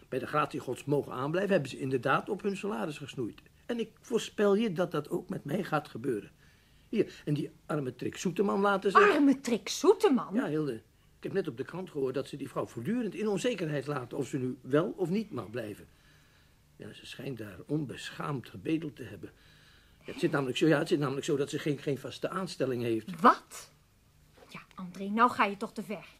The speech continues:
Speaker 2: Ga je het nou voor Trix Soeterman opnemen, terwijl ze ons al weken aan het sarren is?
Speaker 1: Ja, maar... Ik heb bedacht dat dat er misschien wel achter kan zitten. Volgens mij, Hilde, is ze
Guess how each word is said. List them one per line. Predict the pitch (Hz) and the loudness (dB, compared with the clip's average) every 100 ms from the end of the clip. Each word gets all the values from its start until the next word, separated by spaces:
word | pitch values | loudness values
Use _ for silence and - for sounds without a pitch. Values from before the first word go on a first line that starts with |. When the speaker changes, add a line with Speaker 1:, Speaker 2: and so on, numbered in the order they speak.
| _ _ _ _ _ _ _ | _ _ _ _ _ _ _
Speaker 2:
Ga | - 330 | -2 2
je | 302 | 4
het | 247 | 4
nou | 294 277 | 4 4
voor | 285 | 0
Trix | - 285 - | -4 -4 -2
Soeterman | - 381 - 220 190 | 0 0 2 0 0
opnemen, | 190 190 208 180 175 - _ | -4 -4 -4 -4 -10 -16 _
terwijl | - 311 330 | -2 4 4
ze | 339 | 4
ons | 330 285 | 2 2
al | 262 240 | 2 6
weken | 392 381 320 | 6 8 4
aan | 285 | 2
het | 277 | 2
sarren | - 349 240 202 | 4 4 4 -4
is? | 180 190 160 | -6 -10 -10
Speaker 1:
Ja, | 151 | -12
maar... | 147 143 _ _ | -16 -18 _ _
Ik | 147 - - | -12 -12 -10
heb | 156 - | -12 -10
bedacht | 127 135 147 - | -8 -6 -6 -6
dat | 135 - | -8 -4
dat | 214 - - | -6 -6 -10
er | 147 139 | -10 -10
misschien | 123 - 127 | -12 -8 -6
wel | 127 - | -6 -6
achter | - - - | -8 -10 -18
kan | - 127 | -14 -12
zitten. | 117 - - - - _ _ _ | -14 -16 -18 -20 -20 _ _ _
Volgens | - 127 - 123 | -14 -14 -12 -6
mij, | 156 160 147 - - _ | -4 -2 -4 -8 -20 _
Hilde, | 160 147 135 | -2 -2 -2
is | 156 123 | -8 -6
ze | 131 110 | -6 -6